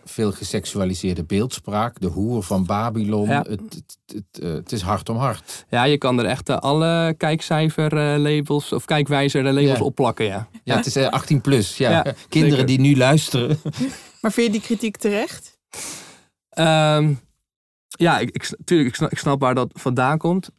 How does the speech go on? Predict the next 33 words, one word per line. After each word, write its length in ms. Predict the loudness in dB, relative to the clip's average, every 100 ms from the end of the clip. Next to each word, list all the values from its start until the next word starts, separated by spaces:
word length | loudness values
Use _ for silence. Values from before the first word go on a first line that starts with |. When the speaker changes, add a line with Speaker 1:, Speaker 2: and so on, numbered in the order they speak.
| _
Speaker 2:
Ehm, 680 | -4 -2 0 0 0 -2 -4 -8 _ _ _ -10
en 140 | -6
tegelijkertijd 680 | -4 -2 0 -2 -2 -2 -2
is 60 | -6
het 120 | -6
ook 100 | -2
weer 120 | -2
de 100 | -2
vraag, 520 | -2 0 0 0 -6 -8
eh, 100 | -4
maar 160 | -2 0
hoe, 240 | 0 2 2
hoe 160 | 0
lezen 420 | 0 2 0 0
we 60 | 0
nu 200 | 0 0
dit 180 | -2 -4
soort 300 | -4 -4 0
dingen? 440 | 0 0 -4 -12 -14
Dus 140 | -10 -4
om 120 | -2
even 180 | -2 -2
te 60 | -2
reageren 300 | -2 -2 -2
wat 120 | -2
je 60 |
net 200 | -2 -2
zei, 320 | -2 -2 -2 -4
eh, 260 | -4 -4 -2
beelden 380 | 0 0 0
van, 240 | -2 -4 -4
van 180 | -6 -6
seksualisering. 1000 | -6 -4 -2 -2 0 2 2 0 -2